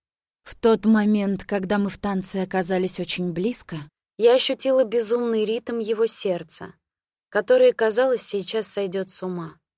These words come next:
Speaker 2: И это от простого вальса, да ещё и у вампира.
Speaker 1: «Лорд Нордвинд, всё хорошо?»
Speaker 2: решила я уточнить.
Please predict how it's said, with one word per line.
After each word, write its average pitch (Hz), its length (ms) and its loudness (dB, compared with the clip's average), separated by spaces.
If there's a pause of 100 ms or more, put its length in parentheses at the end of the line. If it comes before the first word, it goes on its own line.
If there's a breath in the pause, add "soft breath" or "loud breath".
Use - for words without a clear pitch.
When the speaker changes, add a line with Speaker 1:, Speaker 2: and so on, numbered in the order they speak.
(560)
Speaker 2:
И 202 160 -2
это 190 460 -2
от - 180 -14
простого 233 540 -2
вальса, 202 540 -6 (560)
да 190 120 -4
ещё 196 320 0
и 220 120 4
у 214 100 2
вампира. 196 680 -8 (960)
Speaker 1:
«Лорд 226 380 0
Нордвинд, 170 640 0
всё - 220 -10
хорошо?» 196 540 -10 (520)
Speaker 2:
решила 196 460 -2
я 208 220 -4
уточнить. 185 640 -10